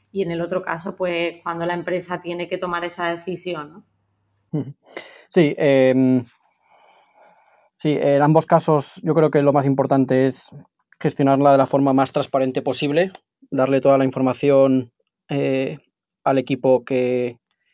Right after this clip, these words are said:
Speaker 2: eh, que sea necesaria y, y que dure lo, lo menos posible. Al final, estos procesos, cuando se alargan, tienen una, eh, un impacto muy grande en la moral del equipo, eh, en cualquiera de esos dos casos. Creo que, creo que tiene,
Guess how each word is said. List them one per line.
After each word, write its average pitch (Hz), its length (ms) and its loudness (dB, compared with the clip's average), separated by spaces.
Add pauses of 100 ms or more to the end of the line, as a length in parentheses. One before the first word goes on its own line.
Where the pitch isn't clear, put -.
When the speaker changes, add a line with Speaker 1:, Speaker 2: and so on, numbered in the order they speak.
(280)
Speaker 2:
eh, 135 380 -6
que - 80 -20
sea 139 160 0
necesaria 135 640 0 (520)
y, 127 680 0
y 143 80 -4
que 123 240 2
dure 127 200 2
lo, 120 260 0
lo 117 100 -4
menos 117 200 -6
posible. 120 280 -4
Al 113 80 -4
final, 123 520 -2
estos 127 240 -10
procesos, 127 400 -6
cuando 123 200 -4
se 113 120 -6
alargan, 127 440 0
tienen 120 280 -6
una, 120 460 -4 (1040)
eh, 135 320 -8
un 127 120 -6
impacto 123 680 -2
muy 123 180 -6
grande 123 720 0
en 123 120 -8
la 120 80 -4
moral 120 600 -2 (220)
del 120 180 -4
equipo, 131 460 -4 (340)
eh, 113 600 -8 (120)
en 131 100 -14
cualquiera 120 300 -2
de 123 60 2
esos 120 180 -4
dos 117 120 -4
casos. 143 460 -6
Creo 113 180 -8
que, 120 340 -8
creo - 140 -12
que 117 100 -12
tiene, 113 420 -8